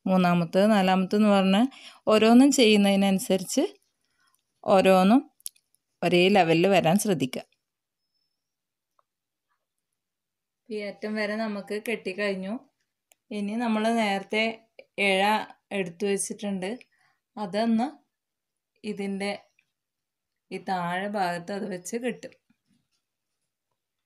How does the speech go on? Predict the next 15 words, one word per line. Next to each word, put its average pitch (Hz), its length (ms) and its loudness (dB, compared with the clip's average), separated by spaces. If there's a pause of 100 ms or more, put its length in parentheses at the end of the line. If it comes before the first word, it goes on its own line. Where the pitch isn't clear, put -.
(320)
നേരത്തെ 202 360 0 (180)
വലിച്ചു 185 340 -2
വെച്ച 185 160 -4 (180)
ഇഴയിൽ 180 340 2
നിന്ന് 214 180 0 (640)
ഇത്ര 226 200 -4 (100)
ഭാഗം 185 320 4
ഞാൻ 190 240 0
കട്ട് 185 220 -2
ചെയ്തെടുത്തു. 180 460 -2 (680)
കൂടാതെ 202 440 0
ഇനി 220 140 2 (1200)
ഈ - 20 -2 (1400)
ഗോൾഡൻ 196 420 4
ത്രെഡും 196 360 0